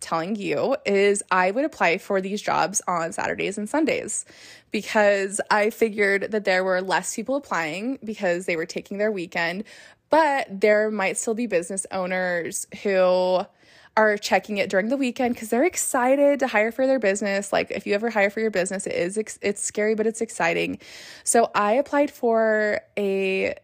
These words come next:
I applied to work with somebody, um, on a Sunday, and by the end of that week, we were working together, and they were my largest package at the time, which was a thousand dollars. And I just wanna say that because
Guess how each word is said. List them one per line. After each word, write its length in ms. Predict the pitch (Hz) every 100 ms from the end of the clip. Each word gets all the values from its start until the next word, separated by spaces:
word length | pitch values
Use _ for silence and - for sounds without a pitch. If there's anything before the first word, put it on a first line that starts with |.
| _ _
I 60 |
applied 340 | 196 196 185 190
to 120 | -
work 180 | 202 190
with 100 | 196
somebody, 600 | - 190 180 185 190 262 294 _ _ - - _ _
um, 340 | 202 196 196 185
on 140 | 190
a 100 | 190
Sunday, 800 | - - 180 180 185 190 269 359 -
and 200 | 208 202
by 200 | 185 185
the 160 | 190
end 160 | 185 190
of 120 | 190
that 220 | 185 175
week, 360 | 180 180 185 - -
we 200 | 202 190
were 140 | 190
working 280 | 185 180 190
together, 360 | - 180 - -
and 160 | 202
they 80 | 185
were 160 | 185 208
my 160 | 220
largest 540 | 226 196 170 190 196 -
package 440 | - 180 202 190
at 80 | 190
the 80 | 196
time, 360 | - 175 180
which 160 | 202 -
was 140 | 214
a 100 | 233
thousand 380 | 226 185 185 202
dollars. 440 | 175 95 120 240 -
And 140 | - 233
I 80 | 220
just 200 | 226 254
wanna 180 | 277 320
say 180 | -
that 200 | 185 185
because 600 | - 190 196 165 185 208